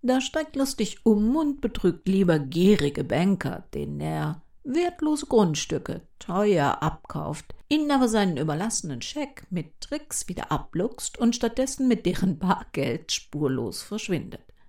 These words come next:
Lustig ist ein genialer Schauspieler mit enormem Gespür für Psychologie und einer ungebremsten Fantasie. Er ist ein klassischer Geschichtenerzähler, dem man nur allzu gerne glauben mag.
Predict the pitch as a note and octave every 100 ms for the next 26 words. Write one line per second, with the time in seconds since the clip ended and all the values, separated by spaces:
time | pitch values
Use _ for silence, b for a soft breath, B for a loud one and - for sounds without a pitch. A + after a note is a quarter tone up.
0 | - _ A#3+ B3 - C4 C4+ C4+ - G#3+
1 | G#3 F#3+ F3+ F3 F3+ G3 A3+ A#3+ - F3+
2 | D#3 - F#3 F3 E3 D3+ D#3+ D#3 E3+ G3+
3 | A3 G#3 E3+ - - G3 E3+ - D3 -
4 | - F3+ F#3 D#3+ C#3 E3 A3 E3+ - b
5 | b b _ - E3+ - D#3 E3 - G#3+
6 | A3 E3 F3 D3+ E3 D3+ D3+ D3+ - -
7 | D#3+ - - D3+ E3 E3+ D#3 - - _
8 | _ _ _ _ _ _ - G#3+ - -
9 | - A3+ G#3+ - - D#4 C#4 C4+ - A3+
10 | A3 G#3+ G#3 - - D3+ D#3+ - - -
11 | D#3+ E3 E3 D#3+ E3 - - A#3+ C#4+ -
12 | A3+ G3 F3+ F#3 E3+ D#3 E3 D#3+ D#3 D#3+
13 | -